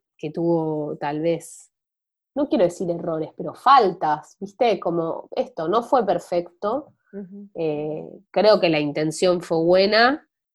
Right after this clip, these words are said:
Speaker 1: tal vez no se transmitió el, no se transmitió el mensaje correctamente,
Speaker 2: ¿Por qué
Speaker 1: pero
Speaker 2: decís que no?
Speaker 1: sí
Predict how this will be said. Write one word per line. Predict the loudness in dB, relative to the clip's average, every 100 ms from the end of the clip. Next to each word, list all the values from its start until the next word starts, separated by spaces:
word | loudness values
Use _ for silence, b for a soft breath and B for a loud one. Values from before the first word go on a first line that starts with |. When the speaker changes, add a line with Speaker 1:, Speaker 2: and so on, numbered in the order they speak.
| _ _ _ _ _ _
Speaker 1:
tal | 2 2
vez | 6 6 6 4 -4 -8 -10
no | -2 0 0
se | 0 -2
transmitió | -2 -4 -2 0
el, | 0 -2
no | -2 0
se | 0 -2
transmitió | -4 -2 0 2
el |
mensaje | 2 0 2 0 2 2 2 2 -2 -8 -6
correctamente, | -4 -2 -2 2 4 4 4 4 4 0 b b b b _ -14
Speaker 2:
¿Por | -2
qué | 6
Speaker 1:
pero | 8 10 8
Speaker 2:
decís |
que | 4
no? | 6 8
Speaker 1:
sí | 8 8 4 -6